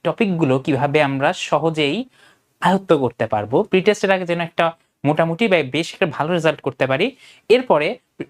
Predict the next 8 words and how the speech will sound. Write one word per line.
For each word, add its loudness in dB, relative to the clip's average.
যে 0
মানে 0
গ্যাপগুলো 2
আছে -2
এগুলো 2
যেন 0
প্রিটেস্টের -2
পর 0